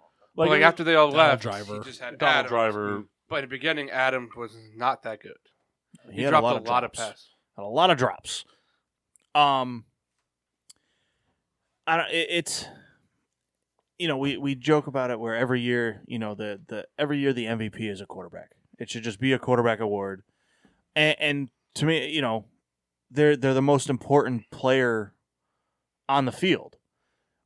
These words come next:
Speaker 4: Um, so I, I don't know how you can compare, you know, a, a defensive lineman. I don't know, like, I, I don't know how you can,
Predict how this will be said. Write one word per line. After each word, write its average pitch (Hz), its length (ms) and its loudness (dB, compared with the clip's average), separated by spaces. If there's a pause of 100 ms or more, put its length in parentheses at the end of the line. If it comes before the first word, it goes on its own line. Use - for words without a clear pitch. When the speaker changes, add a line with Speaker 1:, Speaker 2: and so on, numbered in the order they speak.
(140)
Speaker 4:
Um, 113 440 -2 (1200)
so - 180 2
I, 151 280 2
I 156 80 2
don't 160 140 4
know 160 100 4
how 151 80 2
you 151 140 0
can 143 160 -4
compare, 135 800 -2 (540)
you 139 100 -4
know, 113 160 -4
a, 107 220 -6
a 107 40 -14 (540)
defensive 123 640 -4 (180)
lineman. 113 720 -6 (800)
I 147 60 2
don't 160 100 4
know, 139 100 -2
like, 131 200 -4
I, 135 320 -6
I 143 60 -2
don't 143 100 -2
know 143 100 0
how 131 80 -2
you 135 100 0
can, 120 300 -6